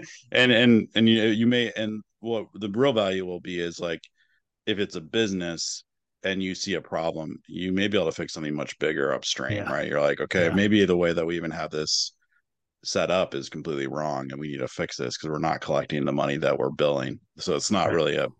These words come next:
Speaker 1: it's not really revenue, right?
Speaker 2: Yep.
Speaker 1: So we, we're, we do, we do monthly,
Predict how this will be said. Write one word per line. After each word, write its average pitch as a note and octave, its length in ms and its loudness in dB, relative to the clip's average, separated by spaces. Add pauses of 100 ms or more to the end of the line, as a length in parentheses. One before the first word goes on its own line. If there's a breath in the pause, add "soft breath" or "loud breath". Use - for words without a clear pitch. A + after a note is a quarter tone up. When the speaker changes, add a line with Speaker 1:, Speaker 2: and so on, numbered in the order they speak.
(380)
Speaker 1:
it's - 80 -14
not F2+ 180 2
really E2 360 2 (160)
revenue, E2 420 0 (140)
right? E2 260 -6 (220 loud breath)
Speaker 2:
Yep. A2+ 240 0
Speaker 1:
So F#2 400 6
we, A#2+ 160 8
we're, B2+ 300 6
we A#2+ 120 6
do, B2+ 240 6
we G#2+ 120 2
do A#2+ 120 4
monthly, A2 640 4